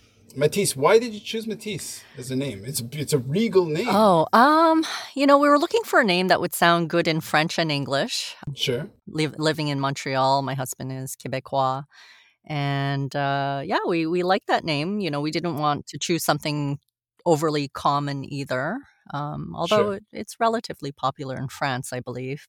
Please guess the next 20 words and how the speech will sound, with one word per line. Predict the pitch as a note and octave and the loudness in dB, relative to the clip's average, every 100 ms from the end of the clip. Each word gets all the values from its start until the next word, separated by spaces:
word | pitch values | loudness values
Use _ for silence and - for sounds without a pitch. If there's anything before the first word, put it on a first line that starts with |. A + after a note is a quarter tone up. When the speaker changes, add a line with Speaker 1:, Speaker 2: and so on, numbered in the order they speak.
| - | -4
Speaker 2:
But, | C3 C3 - - | -2 -2 -8 -10
um, | C#3 C3+ C#3 D3 | -8 -8 -8 -6
Speaker 1:
Oh, | C#3 | -2
really? | C3 - | -2 -2
Speaker 2:
yeah, | - - C#3+ B2+ | 0 0 0 -2
Speaker 1:
Okay. | - - | -10 -8
Speaker 2:
yeah. | F3+ D#3+ - | -6 -6 -8
Speaker 1:
No, | D3+ G#3+ | -4 -4
it's, | D#3+ - | -4 -10
it's | C3+ - | -16 -14
beautiful. | - C4+ A#3 A3 | -10 -8 -6 -4
Speaker 2:
Yeah. | E3+ | -4
Speaker 1:
It's | - | -4
beautiful. | - D#3+ C3+ | -10 -8 -4
Uh, | C#3 - - - | -6 -8 -18 -2
my | C3 D#3+ | 2 2
first | - F3 E3+ D#3+ | 0 -4 -4 -4
Matisse | C3+ - C3+ - | -6 -6 -10 -10
to | B2+ | -12
date. | G#2+ F#2+ G2 | -12 -12 -16